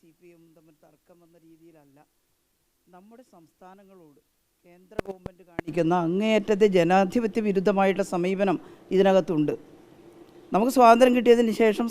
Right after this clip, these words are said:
സംസ്ഥാനങ്ങളെന്ന് പറയുന്നത് കേന്ദ്ര ഗവൺമെൻറ്റിൻ്റെ നിയമാവലിക്ക് കീഴ്പ്പെട്ട് നിൽക്കേണ്ട ഭരണപ്രദേശങ്ങളാണ്. എന്ന് വെച്ചാൽ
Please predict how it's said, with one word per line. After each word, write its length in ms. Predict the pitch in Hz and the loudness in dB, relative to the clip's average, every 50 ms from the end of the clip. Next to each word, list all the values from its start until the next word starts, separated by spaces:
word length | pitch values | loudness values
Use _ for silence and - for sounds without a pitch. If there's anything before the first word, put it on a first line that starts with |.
| - | -4
സംസ്ഥാനങ്ങളെന്ന് 760 | 202 185 170 - - 220 214 220 226 226 226 226 226 220 220 208 214 | -4 -4 -4 -2 0 2 2 2 2 0 -2 -2 -2 -2 0 2 2
പറയുന്നത് 460 | 196 190 196 202 202 196 196 185 196 220 311 - - - - - - - - - - - | 2 4 2 2 2 0 0 0 -2 -2 -4 -6 -16 -20 -20 -20 -20 -20 -20 -12 -4 0
കേന്ദ്ര 300 | 185 180 185 208 202 240 240 214 | 2 2 2 4 4 2 4 4
ഗവൺമെൻറ്റിൻ്റെ 560 | 220 208 208 208 214 226 214 214 220 220 226 220 | 4 4 4 4 2 0 0 0 0 0 0 0
നിയമാവലിക്ക് 580 | 220 196 190 196 202 208 214 220 214 208 202 233 214 | 0 0 0 2 2 2 2 2 0 -2 -4 -4 -4
കീഴ്പ്പെട്ട് 340 | 214 208 208 240 233 214 233 226 | -2 -2 0 0 0 0 0 -2
നിൽക്കേണ്ട 340 | 220 214 208 226 214 208 214 220 247 - - - - - - - | -2 -4 -4 -4 0 0 0 0 0 -4 -12 -20 -20 -16 -8 -2
ഭരണപ്രദേശങ്ങളാണ്. 960 | 175 180 196 208 226 220 220 226 214 226 214 - - 220 208 196 170 151 170 - - - - - - _ _ - - - - - - - | 0 0 2 2 2 0 2 2 2 2 0 0 -2 0 2 2 2 2 0 -6 -12 -20 -20 -20 -20 _ _ -20 -20 -20 -20 -4 2 4
എന്ന് 140 | 214 233 254 254 | 4 6 8 6
വെച്ചാൽ 240 | 247 196 233 240 | 6 6 6 4